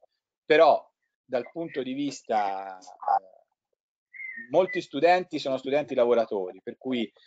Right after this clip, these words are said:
Eh, f-, eh, seguono con fatica. Avete visto, la percentuale è comunque alta, ma c'è anche chi non segue. Quelli che vengono, che sono iscritti da altre regioni molto lontane, seguono ovviamente meno,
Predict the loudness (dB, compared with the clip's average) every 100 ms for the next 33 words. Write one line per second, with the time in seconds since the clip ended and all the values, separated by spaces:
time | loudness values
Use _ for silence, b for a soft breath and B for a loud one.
0 | b b _ -4 0 2 0 -2 -8 _
1 | -20 _ -10 -8 -4 -2 -2 -6 -20 -20
2 | -20 _ _ _ _ -6 2 2 4 4
3 | 4 4 2 -4 _ _ _ _ _ -20
4 | -6 -4 0 0 2 2 2 0 -2 0
5 | 0 0 -2 0 0 0 -2 -6 -6 0
6 | 2 4 2 2 0 0 -2 -6 -2 0
7 | 0 -2 -4 -6 -6 -6 -6 -8 -10 -10
8 | -4 0 2 0 -4 -12 -18 -14 -14 -10
9 | -8 -4 -2 -4 -2 -2 0 2 4 2
10 | 0 -2 -4 -4 _ _ -8 -4 -2 -4
11 | -2 -4 -4 -2 2 2 2 0 0 0
12 | 2 2 2 0 0 2 2 2 0 0
13 | 0 0 0 -2 -2 0 2 2 0 -2
14 | -4 -4 -4 -6 -6 -4 -4 -2 -2 -2
15 | -2 -8 -10